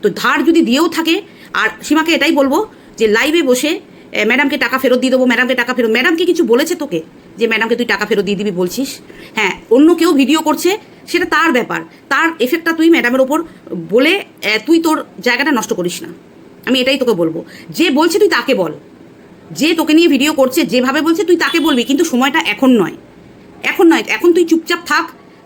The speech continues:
সময় আসুক বলার, তখন তুই বলতে পারবি, যেটা সত্যি সেটা বলতে পারবি। But অন্যের উপর, অন্য, অন্য কে কী করছে, কে কী বলছে, সে তার উপরে এফেক্ট দিয়ে তুই, আহ, এটা এই সময় বলার সময় নয়,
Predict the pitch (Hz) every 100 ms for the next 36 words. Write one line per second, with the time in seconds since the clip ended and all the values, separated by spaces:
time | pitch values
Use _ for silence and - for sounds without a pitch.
0 | - - 285 339 311 311 262 247 302 320
1 | 262 294 330 233 240 226 175 160 214 247
2 | 240 - 403 - 208 202 180 151 156 -
3 | - - 233 254 233 302 370 370 339 359
4 | 294 233 226 302 370 - 226 294 359 370
5 | - 330 339 359 330 285 - 349 320 294
6 | 311 240 269 330 320 285 269 269 294 311
7 | 269 277 - 180 302 269 - - - -
8 | 302 285 220 202 196 196 - 330 370 -
9 | - - 277 320 269 330 220 226 302 349
10 | - 240 262 277 269 349